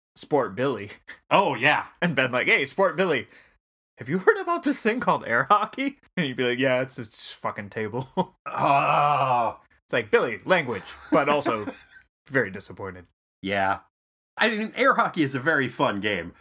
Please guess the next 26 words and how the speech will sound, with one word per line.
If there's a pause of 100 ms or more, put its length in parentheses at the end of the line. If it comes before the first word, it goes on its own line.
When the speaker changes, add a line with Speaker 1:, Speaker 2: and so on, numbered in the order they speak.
(140)
Speaker 2:
but (340)
I
feel
like (520)
the
fact
that
we
named
it
that, (580)
and,
and
I
use,
you
know,
the
we
meaning
us
humans
from
Earth.
Speaker 1:
Sure. (480)
Speaker 2:
I,